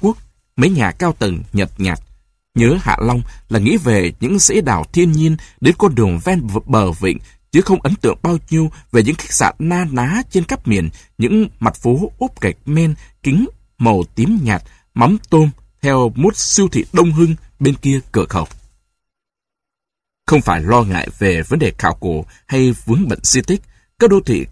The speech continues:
khá dễ dàng định đoạt bộ mặt quy hoạch, nhưng cũng dễ dàng sơ lược hóa những yếu tố làm nên đặc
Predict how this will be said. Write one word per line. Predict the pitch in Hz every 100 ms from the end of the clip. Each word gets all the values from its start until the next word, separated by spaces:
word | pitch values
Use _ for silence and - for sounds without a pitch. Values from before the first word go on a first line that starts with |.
| -
khá | - 202
dễ | 214 170
dàng | 220 123 87 73
định | 127 -
đoạt | 117 95 -
bộ | 110 113 -
mặt | 92 -
quy | 185 180
hoạch, | 110 92 _ _ _
nhưng | 120 123 117
cũng | 107 117
dễ | 143 131
dàng | - 98 82
sơ | - 170
lược | 151 98 -
hóa | 95 117 208 - 156
những | 120 139
yếu | 143 147 -
tố | 120 135 233 -
làm | 107 95 92
nên | 135 156 -
đặc | 104